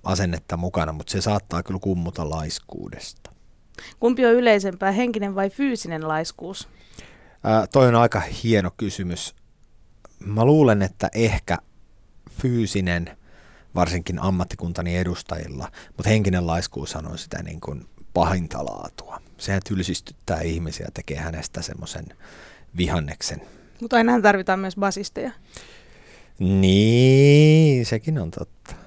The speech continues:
Speaker 1: Sekin on kyllä totta. Voi voi, älä pilkkaa. Mä, mä en sit sanonut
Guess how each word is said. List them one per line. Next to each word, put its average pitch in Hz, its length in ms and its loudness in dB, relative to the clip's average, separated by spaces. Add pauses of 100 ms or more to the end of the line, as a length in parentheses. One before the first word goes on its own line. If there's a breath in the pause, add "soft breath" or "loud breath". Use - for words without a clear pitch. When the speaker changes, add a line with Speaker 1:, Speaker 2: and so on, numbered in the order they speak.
(460 loud breath)
Speaker 1:
Sekin 117 320 -4
on 143 80 -2
kyllä 139 220 -6
totta. - 440 -12 (1300 soft breath)
Voi 76 220 2
voi, 104 160 -6 (120)
älä 131 180 2
pilkkaa. 131 440 -6
Mä, 143 280 4
mä 147 160 6
en 131 80 4
sit 135 180 -2
sanonut 120 460 -6